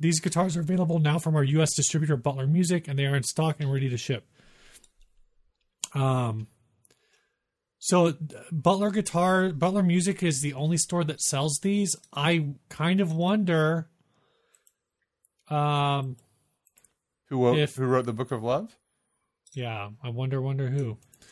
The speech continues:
Speaker 2: Yeah.
Speaker 1: Um, no, I just wonder, like, is this a situation where, like, the guys who run this store were also like, "You know what? Like,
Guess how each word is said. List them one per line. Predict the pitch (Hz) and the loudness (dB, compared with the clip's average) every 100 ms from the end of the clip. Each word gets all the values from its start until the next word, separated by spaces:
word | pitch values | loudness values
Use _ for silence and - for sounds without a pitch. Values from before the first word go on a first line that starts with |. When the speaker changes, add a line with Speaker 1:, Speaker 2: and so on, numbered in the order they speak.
| - | -12
Speaker 2:
Yeah. | 101 101 _ _ | -10 -12 _ _
Speaker 1:
Um, | - 139 139 123 110 - _ _ - | -2 0 2 0 -4 -8 _ _ -2
no, | 165 240 | 4 6
I | 202 | 6
just | 180 202 | 4 4
wonder, | 190 190 202 190 | 4 4 4 4
like, | 175 165 | 4 2
is | 147 | 0
this | 165 175 | 0 0
a | |
situation | 151 160 - 156 156 - 156 | 0 -2 0 0 0 0 0
where, | 151 | 2
like, | 143 - | 0 -4
the | |
guys | 123 135 139 147 | -4 0 2 2
who | - 147 139 | 0 0 0
run | 123 120 135 143 | -2 0 0 2
this | 139 - | 0 0
store | - - 160 143 120 127 - _ _ _ _ _ _ _ - | -2 -2 0 2 0 -2 -8 _ _ _ _ _ _ _ -4
were | 143 | -2
also | 131 135 - | 0 -2 -2
like, | 143 131 117 | -2 -2 -2
"You | 175 | -2
know | 208 220 | 2 2
what? | 208 208 202 | 4 4 2
Like, | 170 160 147 139 | 0 0 2 0